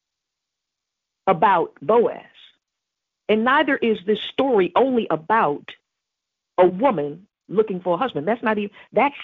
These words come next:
secondary to everything else. It is an outcome that the Lord delivered her into because of her obedience and her faithfulness to the covenant.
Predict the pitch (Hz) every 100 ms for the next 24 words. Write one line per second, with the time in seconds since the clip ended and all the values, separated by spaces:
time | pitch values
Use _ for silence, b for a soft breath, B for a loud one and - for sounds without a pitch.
0 | - 330 - - 240 196 160 135 127 -
1 | - _ _ _ _ _ _ _ _ _
2 | _ _ _ b b 277 247 233 220 226
3 | 220 214 - _ - - - _ _ _
4 | - 254 226 220 190 - 269 339 - -
5 | 135 110 165 214 _ _ _ _ _ _
6 | b b 156 214 - 196 190 196 269 349
7 | 330 262 208 226 233 285 233 196 214 -
8 | - 339 370 349 - 127 - 220 _ _
9 | _ _ _ _ _ _ _ _ _ _
10 | _ _ _ _ _ _ _ B - 196
11 | 202 190 196 180 170 190 170 160 147 160
12 | - 185 143 139 - - - 175 120 -